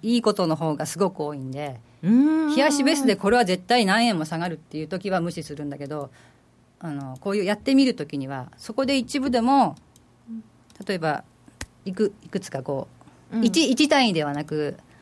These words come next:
Speaker 1: まあ、なん、なんでもいいよ。三とか五とか
Speaker 2: 例えば、
Speaker 1: 十とかあったら、
Speaker 2: はい。
Speaker 1: そのうちのいくつかそこでリグっておくと、すごい楽なんですよね。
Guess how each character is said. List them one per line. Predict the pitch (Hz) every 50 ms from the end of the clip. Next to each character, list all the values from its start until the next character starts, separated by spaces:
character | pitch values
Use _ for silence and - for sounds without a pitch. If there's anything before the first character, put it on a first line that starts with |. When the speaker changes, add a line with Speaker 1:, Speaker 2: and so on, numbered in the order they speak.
| - _ _ _ _
Speaker 1:
ま | 170 147 143
あ、 | - - - _ _ -
な | 160 160 156
ん、 | 151 156 - _ -
な | 165 165 165
ん | 165
で | 170
も | 156 156
い | 151
い | -
よ。 | -
三 | - - 180 165 151
と | - 156
か | 135 139
五 | 277
と | -
か | -
Speaker 2:
例 | 381
え | -
ば、 | - 226 196 175
Speaker 1:
十 | 151 143
と | 156 151
か | 143 135
あ | 139
っ | 139
た | - -
ら、 | 180 196 247 254 247
Speaker 2:
は | 226
い。 | 196 - - - - _
Speaker 1:
そ | - - 202 196
の | 196 196
う | 202
ち | 196 -
の | 208 220 254 269 254 208
い | 175 - 185
く | 240 220
つ | - 208
か | 202 208 214 220 208 180 160
そ | - 185
こ | 180 202 196
で | 196 220 208 185 151 - -
リ | - 170 180
グ | 170 185
っ |
て | 175 - - 190
お | 185
く | -
と、 | - - 247 254 240 254 - - - - - - - - - -
す | - - 220
ご | 240 220
い | 180
楽 | - 175 185 185 190 190
な | 190 170
ん | 147
で | 135
す | 127 -
よ | 139 131
ね。 | 139 139 139